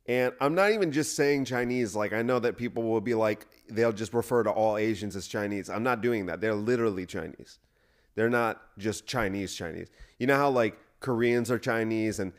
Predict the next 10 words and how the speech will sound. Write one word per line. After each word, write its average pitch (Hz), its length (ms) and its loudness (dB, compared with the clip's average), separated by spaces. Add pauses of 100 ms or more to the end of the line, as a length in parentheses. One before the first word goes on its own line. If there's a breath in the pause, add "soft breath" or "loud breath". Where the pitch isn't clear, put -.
(180 soft breath)
Japanese 107 540 0
people 107 260 -2
are 104 120 2
Chinese 104 680 -4
and 90 160 -6 (480 soft breath)
Vietnamese 107 720 -2
people 104 260 -4
are 104 100 4
Chinese 104 640 -2
and 92 140 -6